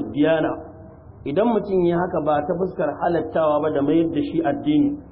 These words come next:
fa inna diy-, fa inna diyatahu qatilan mimman qatalahu wa dhalika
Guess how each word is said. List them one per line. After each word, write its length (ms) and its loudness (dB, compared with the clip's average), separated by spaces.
fa 100 -4
inna 320 4
diy-, 520 0
fa 120 -2
inna 260 2
diyatahu 720 0
qatilan 480 2
mimman 320 4
qatalahu 640 2
wa 100 0
dhalika 380 2